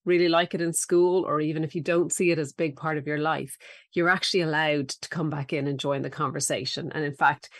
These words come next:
it's great if we can get all those different perspectives in, because we're gonna have better research and better science if, if lots of people get involved. And then I think, I suppose, coming to women in stem and careers, 'cause that's sort of the next step there.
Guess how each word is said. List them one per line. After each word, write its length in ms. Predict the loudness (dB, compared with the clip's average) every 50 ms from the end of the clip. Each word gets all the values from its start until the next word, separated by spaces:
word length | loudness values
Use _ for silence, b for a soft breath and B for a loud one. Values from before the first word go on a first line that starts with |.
| B B B
it's 180 | -8 -6 -6
great 360 | -4 0 0 2 2 2 0 -2
if 120 | -4 -2
we 100 | -4 -4
can 120 | -2 -2
get 160 | -2 -2 -4 -4 0
all 200 | 0 2 2 2
those 280 | 0 0 -2 -2 -4 -6 _
different 320 | -2 -2 -2 -2 -4 -4
perspectives 680 | -2 -4 -6 -2 -2 -2 -2 -2 -2 -4 -4 -4 -4 -6 -2
in, 300 | 0 2 2 2 2 0 B B B B B _ -8
because 320 | -6 -4 -4 -4 -4 -8 -14 _ _
we're 80 | -4
gonna 260 | -2 0 0 0 -2 -2
have 240 | -4 -6 -6 -2
better 260 | 0 0 2 2 0 0
research 500 | 0 0 -2 0 0 -2 -2 -2 -2 -6
and 140 | -4 -4 -2
better 240 | -2 -2 -2 -2 -4
science 520 | -2 0 0 2 2 0 -2 -2 -4 -4
if, 180 | -4 -4 -6 -6 -4
if 160 | -6 -6 -4
lots 280 | -2 -4 -4 -4 -6 -8
of 100 | -12 -8
people 420 | -4 -6 -6 -4 -2 -4 -4 -4 B B B B B B _
get 140 | -6 -6 -4
involved. 680 | -6 -4 -2 0 0 0 -2 -4 -8 -10 -10 -10 -10 -10 _ _ _ _ _ -4
And 200 | 0 0 2 4
then 120 | 4 4
I 100 | 4 4
think, 180 | 4 2 0 0
I 60 | -2
suppose, 240 | -2 0 -2 -4 -4
coming 260 | -2 -2 0 0 0
to 100 | 0 0
women 280 | 0 2 2 2 2 0
in 100 | 0 0
stem 300 | -2 0 -2 0 0 0
and 100 | -2 -2
careers, 420 | -4 -2 0 2 2 2 2 0
'cause 140 | -4 -8 -2
that's 240 | 0 0 0 0 -2
sort 120 | -2 -2
of 100 | -4 -4
the 80 | -4 -2
next 500 | -2 -2 -2 0 0 0 0 0 0 -2
step 360 | 0 2 2 2 2 0 -2
there. 320 | 0 4 6 6 6 6